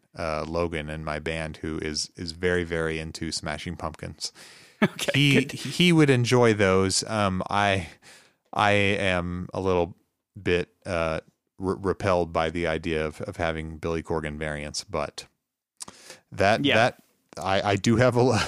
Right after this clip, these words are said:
Speaker 1: <laughs> a strange Billie Eilish collection going, so that would fit in nicely.
Speaker 2: Yep, I agree.
Speaker 1: I like it.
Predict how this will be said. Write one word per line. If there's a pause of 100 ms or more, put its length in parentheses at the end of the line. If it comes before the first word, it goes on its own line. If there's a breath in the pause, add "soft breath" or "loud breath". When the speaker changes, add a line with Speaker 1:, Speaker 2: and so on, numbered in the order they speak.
Speaker 1:
<laughs>
a
strange
Billie
Eilish (140)
collection
going,
so
that
would
fit
in
nicely. (360)
Speaker 2:
Yep,
I
agree. (100)
Speaker 1:
I
like
it.